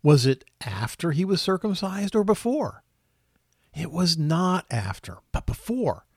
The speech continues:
And he received the sign of circumcision,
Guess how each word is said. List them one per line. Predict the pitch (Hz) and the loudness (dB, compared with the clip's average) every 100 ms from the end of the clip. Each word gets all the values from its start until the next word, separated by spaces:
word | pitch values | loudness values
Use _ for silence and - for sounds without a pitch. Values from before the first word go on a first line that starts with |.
| _ _ - - - - | _ _ -20 -20 -10 2
And | 143 | 4
he | 127 160 | 6 4
received | 131 - 131 131 110 | 4 2 2 0 0
the | 107 104 | -4 -4
sign | - - 113 160 190 202 | -4 -4 -4 -4 -2 0
of | 160 | 0
circumcision, | - 107 107 98 104 90 107 | -2 -4 -4 -4 -4 -4 -6